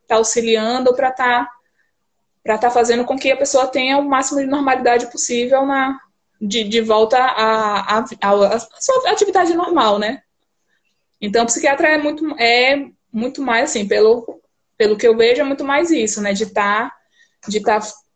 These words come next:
de, trabalhando de, em, no, na medicação, né? De ver a, ali qual é a, qual é o cid, qual é a questão ali pra tá auxiliando com remédio. Tanto que o psiquiatra você tem que voltar sempre, né? Porque tem que ver os ajustes de medicação,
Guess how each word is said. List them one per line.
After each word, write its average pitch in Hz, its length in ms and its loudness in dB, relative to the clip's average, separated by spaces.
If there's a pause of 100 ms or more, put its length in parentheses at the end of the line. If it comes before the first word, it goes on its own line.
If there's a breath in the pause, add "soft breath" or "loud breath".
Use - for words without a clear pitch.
(140)
de, 196 200 -8
trabalhando 277 1040 0
de, 269 140 -6
em, 220 580 -4 (120)
no, 208 380 2
na 214 100 0
medicação, 226 760 0
né? 190 160 2
De 208 140 -2
ver 208 320 2
a, 202 300 0
ali 208 300 -2
qual 208 260 0
é 214 80 0
a, 202 200 -4 (320 soft breath)
qual 220 200 2
é 214 80 4
o 214 60 6
cid, 226 580 -2
qual 214 180 2
é 208 120 2
a 202 260 0 (380)
questão 214 480 -2
ali 208 240 0
pra 247 160 0
tá 233 140 0
auxiliando 233 420 0
com 247 120 -2
remédio. 269 360 0
Tanto 269 180 -2
que 349 60 -2
o 330 40 -4
psiquiatra 302 460 0
você 277 200 0
tem - 180 -4
que 311 100 -4
voltar 254 380 2
sempre, 254 540 -2
né? 240 100 2
Porque 240 180 -6
tem 254 120 -4
que 233 120 -2
ver 233 240 4
os 220 120 2
ajustes 233 560 -2
de 220 80 -6
medicação, 226 880 -2